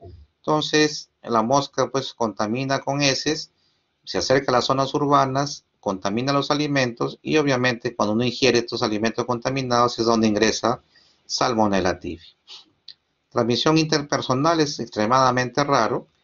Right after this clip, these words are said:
pero lo preocupante es que en pacientes con V I H la frecuencia de, de infección por Salmonella typhi es hasta veinte veces mayor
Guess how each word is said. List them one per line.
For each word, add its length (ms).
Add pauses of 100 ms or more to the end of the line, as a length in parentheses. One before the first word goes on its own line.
(420)
pero 240
lo 140
preocupante 640
es 140
que 580
en 360
pacientes 480
con 180
V 140
I 160
H 260
la 180
frecuencia 540
de, 400
de 100
infección 500
por 140
Salmonella 440
typhi 300
es 80
hasta 280
veinte 300
veces 260
mayor 440